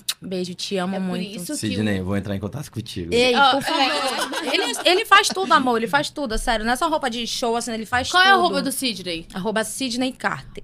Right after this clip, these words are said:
Speaker 2: Olha aí, ó, arroba Sidney Carter.
Speaker 1: Arrasou.
Speaker 3: E tem um detalhezinho que eu, não menos importante, é, antes do show, eu resolvi fazer o grafismo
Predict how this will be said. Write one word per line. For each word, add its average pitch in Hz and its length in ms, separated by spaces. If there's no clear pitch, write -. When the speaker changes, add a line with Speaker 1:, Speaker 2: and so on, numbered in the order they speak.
Speaker 2:
Olha 240 220
aí, 233 200
ó, 180 60
arroba 208 320
Sidney 233 420
Carter. - 540
Speaker 1:
Arrasou. 180 260
Speaker 3:
E - 40
tem 175 180
um - 80
detalhezinho 131 800
que 113 80
eu, 107 320
não 110 280
menos 117 320
importante, 117 840
é, 98 500
antes 113 600
do 98 160
show, 107 600
eu 104 640
resolvi 139 720
fazer 127 260
o 123 40
grafismo 117 640